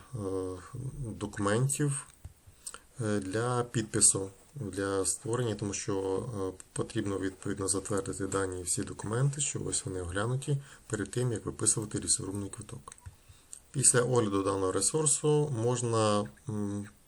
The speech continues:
перейти до огл-, розгляду, які, е, саме завдання орієнтовно у вас може-, можуть бути задані викладачом для захисту.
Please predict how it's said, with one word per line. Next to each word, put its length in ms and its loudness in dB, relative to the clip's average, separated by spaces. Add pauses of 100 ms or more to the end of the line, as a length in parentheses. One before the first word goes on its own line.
перейти 560 4
до 360 2
огл-, 580 -2 (140)
розгляду, 720 4
які, 340 0
е, 260 0
саме 300 4
завдання 400 2
орієнтовно 520 2
у 40 -4
вас 240 0
може-, 260 -4 (220)
можуть 300 -2
бути 160 -6
задані 340 2
викладачом 640 -2 (560)
для 200 4
захисту. 500 0